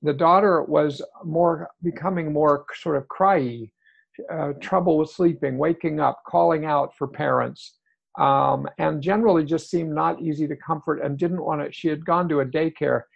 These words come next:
and she started to not wanna go to her daycare so much. So Bill also became the primary ambassador,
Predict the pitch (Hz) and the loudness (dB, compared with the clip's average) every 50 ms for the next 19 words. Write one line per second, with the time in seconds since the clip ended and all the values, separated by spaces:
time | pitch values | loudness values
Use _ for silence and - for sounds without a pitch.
0 | _ _ _ - 143 139 - - - - - 185 175 185 190 180 156 160 147 147 | _ _ _ -10 -10 -8 -8 -8 -8 -4 0 2 2 2 2 0 -2 -2 -2 0
1 | 147 143 147 139 131 131 131 123 131 127 131 131 131 127 123 117 120 123 123 117 | 0 -2 0 0 -2 -4 -4 -2 -2 -2 -2 0 -2 -2 -2 -2 -2 -4 -4 -6
2 | _ - 135 127 120 - - 117 113 113 - - 143 - - - _ _ _ _ | _ -8 -8 -8 -8 -8 -8 -8 -8 -8 -8 -12 -14 -18 -20 -20 _ _ _ _
3 | _ _ _ _ _ _ _ - - 185 175 165 160 202 214 233 226 214 - - | _ _ _ _ _ _ _ 0 4 4 4 6 6 6 8 8 6 6 4 4
4 | 196 220 233 226 233 - 202 175 165 165 147 - - 170 170 160 156 151 147 - | 6 6 6 4 2 -2 -2 -2 -2 -2 -4 -4 -6 -6 -4 -4 -4 -6 -6 -4
5 | 185 185 185 185 190 175 175 170 - 156 151 147 139 151 160 165 156 - - - | -6 -4 -4 -4 -4 -6 -6 -6 -6 -4 -4 -4 -2 -2 -2 -2 -2 -4 -8 -12
6 | 123 - - - | -12 -12 -12 -14